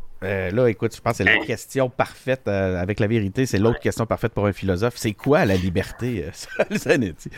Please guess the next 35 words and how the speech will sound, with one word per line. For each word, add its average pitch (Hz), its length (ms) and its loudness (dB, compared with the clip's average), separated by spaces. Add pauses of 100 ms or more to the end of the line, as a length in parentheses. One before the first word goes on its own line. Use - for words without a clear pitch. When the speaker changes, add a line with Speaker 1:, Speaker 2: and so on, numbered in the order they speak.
Speaker 1:
Monsieur 123 220 2
le 151 60 -2
professeur. 113 560 -4
<laughs> - 1300 -10
Speaker 2:
Ben 92 280 4
ouais, 127 260 6
ben 107 260 2
c'est, 117 500 6
euh, 85 760 4 (1120)
il 110 40 4
y 104 40 8
a 107 40 6
deux 160 120 4
choses 175 240 4
dans 127 80 6
la 104 100 4
liberté. 87 460 -4
Évidemment, 113 580 2
moi, 135 120 6
je 160 100 4
trouve 113 120 0
que - 60 -4
c'est 110 100 0
un 92 160 2
excellent 95 420 0
slogan, 85 520 -2
là. 113 140 -2
Speaker 1:
Effectivement. 98 420 0
Speaker 2:
Libre 98 160 2
chez 87 260 0
nous, 101 360 4
Speaker 1:
C'est, 90 60 0
c'est 80 60 0
débile. 78 80 -2
Speaker 2:
euh, 73 500 -2